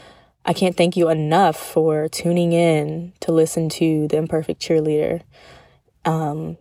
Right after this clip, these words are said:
it's been such a, I feel like it's therapy for me sometimes just to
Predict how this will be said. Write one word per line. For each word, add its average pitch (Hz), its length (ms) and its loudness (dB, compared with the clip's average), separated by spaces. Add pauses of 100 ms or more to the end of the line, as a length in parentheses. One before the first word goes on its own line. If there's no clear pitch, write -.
(140)
it's - 220 0
been 156 500 0 (2000)
such - 480 -2
a, 151 760 2 (1500)
I 165 80 -2
feel 180 120 2
like 180 140 2
it's - 240 -4
therapy 156 560 0
for 156 180 -6
me 151 260 -2
sometimes 143 680 -6
just 151 320 -4
to 143 440 -2